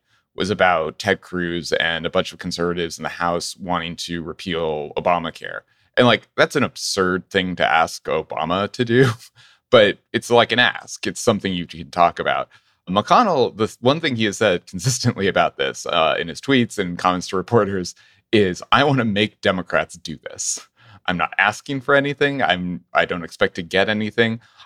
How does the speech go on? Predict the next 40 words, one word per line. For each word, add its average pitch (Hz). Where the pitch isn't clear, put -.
I 110
just 95
don't 107
want 95
any 92
Republican 90
votes 78
going 90
to 82
this. 60
I 69
want 87
Democrats 87
to -
own 98
the 92
fact 90
that 82
they 80
voted 78
for 90
an, 80
a 87
greater 80
debt 87
ceiling." 65
There's 117
some 151
own 127
the 113
libs 104
mentality 98
to -
that, 110
but 151
I 262
also, 330
like, 120
don't 120
know 117